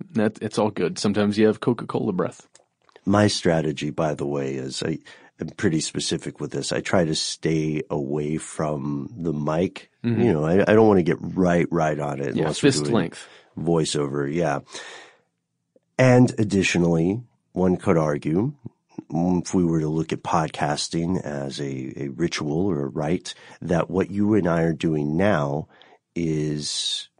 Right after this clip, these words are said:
Speaker 2: incantation. Be-
Speaker 1: Ooh.
Speaker 2: Because we do spend, uh, we, you know, you and I especially have spent a lot of time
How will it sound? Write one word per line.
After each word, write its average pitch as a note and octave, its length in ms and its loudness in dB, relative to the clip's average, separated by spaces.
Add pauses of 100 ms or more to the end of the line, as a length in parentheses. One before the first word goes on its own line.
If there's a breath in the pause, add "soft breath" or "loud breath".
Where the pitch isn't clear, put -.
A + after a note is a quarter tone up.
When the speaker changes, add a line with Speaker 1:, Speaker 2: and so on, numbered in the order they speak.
(260)
Speaker 2:
incantation. G#2 880 0 (380)
Be- G#2 80 -2
Speaker 1:
Ooh. A2 560 0 (300)
Speaker 2:
Because F#2 420 0
we F#2+ 140 2
do F#2 260 2
spend, D#2+ 560 0
uh, D2+ 420 -4
we, - 200 -4 (180)
you F#2+ 160 -4
know, D#2+ 160 0
you F2 240 0
and F2 140 2
I E2 320 0 (320)
especially E2+ 580 -2
have D#2+ 420 -2 (800 soft breath)
spent - 300 4
a F#2 60 6
lot E2 280 6
of A2 120 6
time F2 560 0